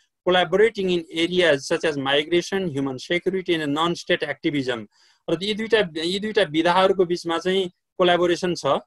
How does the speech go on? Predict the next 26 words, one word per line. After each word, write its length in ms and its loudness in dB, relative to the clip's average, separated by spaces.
माइग्रेसन, 580 0
ह्युमन 260 0
सेक्युरिटी, 540 -4
नन 300 -4
स्टेट 300 -4
एक्टर्सहरूको, 800 -4
अ, 100 -4
इस्युहरूमा 640 0
basically। 540 -4
International 600 0
relations 460 0
scholars 640 0
are 120 -2
interested 640 -2
in 120 0
archaeologists' 1000 -2
study 340 4
of 40 -4
the 140 2
emergence, 460 0
development 520 4
and 100 0
the 100 0
decline 400 0
of 60 -2
states। 440 -4